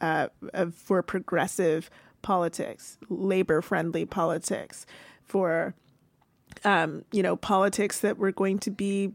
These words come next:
different. And it just feels really, really fucking like, you know,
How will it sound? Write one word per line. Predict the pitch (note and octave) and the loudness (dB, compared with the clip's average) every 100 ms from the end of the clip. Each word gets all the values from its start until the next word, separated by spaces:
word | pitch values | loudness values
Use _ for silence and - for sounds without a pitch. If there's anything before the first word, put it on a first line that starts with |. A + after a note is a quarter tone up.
| - | 0
different. | C4+ - - - - | 0 2 -4 -4 0
And | G3 | 2
it | G3 | 2
just | - G#3 - | 2 0 0
feels | - - G#3 G3 F#3+ F#3+ F#3+ - - - - - - - - - - _ _ _ _ - | -6 0 4 4 4 2 0 -8 -18 -20 -20 -20 -20 -20 -20 -20 -20 _ _ _ _ -2
really, | A3 C4 C4+ C4+ C4 C4 A#3 - - - | 6 8 10 10 8 8 4 -2 -16 -8
really | G3 A3 G#3+ G#3+ G#3+ G#3 G3+ G3+ - | 0 6 8 8 8 8 6 4 -8
fucking | - - G3+ G3 G3 F3 F3 - - | -12 0 0 2 2 2 0 -4 -2
like, | F3+ D#3+ - - - | 0 0 -2 -14 -14
you | - G3+ | -4 0
know, | F3+ D3 D#3 F#3 | 0 0 -2 -4